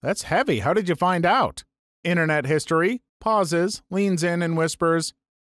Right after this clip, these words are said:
"He looks at X X X." "Oh!"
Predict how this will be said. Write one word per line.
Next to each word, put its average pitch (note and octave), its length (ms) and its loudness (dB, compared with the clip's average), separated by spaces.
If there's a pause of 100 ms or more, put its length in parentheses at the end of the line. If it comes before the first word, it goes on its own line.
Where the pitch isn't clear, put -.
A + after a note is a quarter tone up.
(140)
"He D3 140 2
looks D3+ 300 0
at B2 240 -2
X C3+ 360 -6
X C3 400 -4
X." - 560 -6 (220)
"Oh!" G3 680 4